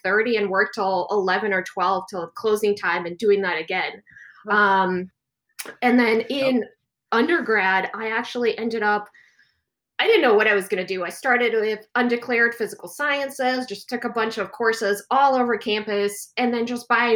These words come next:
Speaker 1: reading the course description for econometrics, I realized this data thing just sounds really interesting. <laughs> Let's learn more
Speaker 2: Yeah.
Speaker 1: about it.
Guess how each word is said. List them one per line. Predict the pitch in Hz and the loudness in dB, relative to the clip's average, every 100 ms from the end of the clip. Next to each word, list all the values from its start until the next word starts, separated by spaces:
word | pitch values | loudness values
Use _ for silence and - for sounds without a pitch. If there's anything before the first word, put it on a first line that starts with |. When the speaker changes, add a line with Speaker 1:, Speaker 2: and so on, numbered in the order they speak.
| 196 | 2
Speaker 1:
reading | 226 262 269 254 247 | 0 -4 -2 0 -2
the | 226 220 220 214 208 - _ _ _ | -2 -6 -4 -2 -4 -6 _ _ _
course | - 294 320 | -2 0 0
description | 269 247 - 247 - 240 | 0 0 2 0 2 0
for | 240 220 | 2 2
econometrics, | 233 240 196 202 508 359 208 202 - - - - _ - | 2 -2 -2 0 0 2 2 0 -2 -12 -14 -20 _ -2
I | 269 | 0
realized | 320 294 277 254 - - - | 0 2 2 2 -4 -16 -10
this | 196 311 185 | -4 -4 -2
data | - 233 294 240 | 2 2 4 2
thing | 180 190 | 0 -2
just | 196 202 - | -4 -8 -6
sounds | 202 220 226 208 | -2 -2 -2 -2
really | 214 | -2
interesting. | 247 415 - 254 - 427 427 | 2 2 2 0 0 0 2
<laughs> | 277 311 | 2 2
Let's | 381 - - | 2 2 0
learn | 339 339 | 0 0
more | 320 349 | 0 0
Speaker 2:
Yeah. | 254 | 0
Speaker 1:
about | 240 311 - | 0 0 2
it. | - 330 | 0 -2